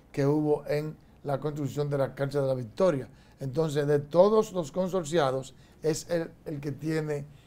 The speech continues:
la mayor parte. Eso no quiere decir que porque él tenga la mayor parte lo haya hecho mal, pero yo creo que además de dar la declaración, es bueno que vaya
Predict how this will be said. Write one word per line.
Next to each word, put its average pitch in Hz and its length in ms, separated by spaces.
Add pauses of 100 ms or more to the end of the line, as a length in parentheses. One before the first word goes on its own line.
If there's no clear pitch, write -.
(180)
la 147 220
mayor 143 400
parte. - 420 (320)
Eso 156 220
no 185 160
quiere 170 180
decir 165 480 (300)
que 139 120
porque 135 300
él 131 140
tenga 151 240
la 147 80
mayor 143 320
parte 135 440 (380)
lo 139 180
haya 147 160
hecho 143 220
mal, 147 360 (280)
pero 151 160
yo 156 180
creo 185 300
que 160 80
además 147 380
de 156 100
dar 156 160
la 170 120
declaración, 160 640 (420)
es 135 100
bueno 147 320
que 139 100
vaya 135 440